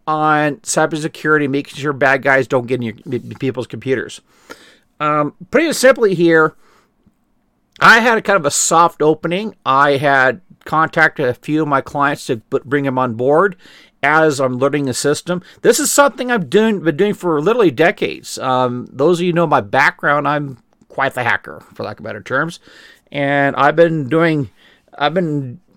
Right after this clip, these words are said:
old school hacker, you know, we're talking seventies and eighties and, and, and the phone modem, you know, the dial-up modem kind of stuff.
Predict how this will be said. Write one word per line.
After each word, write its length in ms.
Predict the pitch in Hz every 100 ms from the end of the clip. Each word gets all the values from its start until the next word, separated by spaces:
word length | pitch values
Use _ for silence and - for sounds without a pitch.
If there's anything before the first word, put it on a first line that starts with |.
| -
old 280 | 165 196 185
school 320 | - 180 156
hacker, 540 | 151 135 - 107 98
you 120 | 117 123
know, 160 | 135
we're 140 | 135 151
talking 480 | 160 165 160 143
seventies 480 | 120 165 160 156 135
and 80 | 143
eighties 400 | 143 151 160 135
and, 180 | 135 -
and, 260 | 139 123
and 260 | 139 135 131
the 220 | 123 113 - -
phone 280 | - 190 190
modem, 380 | 170 170 170 160
you 140 | - 147
know, 140 | 139
the 200 | 135 127
dial-up 420 | 110 147 165 165
modem 280 | 143 156 151
kind 200 | 139 143
of 100 | 131
stuff. 440 | - 143 127 -